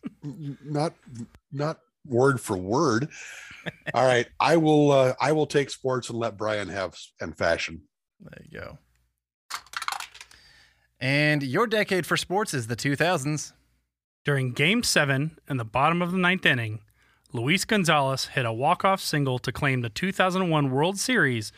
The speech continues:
Speaker 3: for this team that was only four years old at that point.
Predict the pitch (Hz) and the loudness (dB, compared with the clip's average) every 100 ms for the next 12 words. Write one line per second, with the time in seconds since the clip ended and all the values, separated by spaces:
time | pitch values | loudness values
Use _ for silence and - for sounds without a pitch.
0 | - _ 139 120 151 190 - - 202 113 | -20 _ -6 -2 0 0 0 0 2 0
1 | 98 - _ _ _ _ _ 139 143 139 | -4 -12 _ _ _ _ _ 0 2 0
2 | 151 147 127 - 185 190 185 196 185 208 | 0 0 -2 -2 0 0 0 0 0 0
3 | 175 113 - 131 123 120 - 127 104 | 0 -2 -6 -6 -4 -4 -4 -6 -6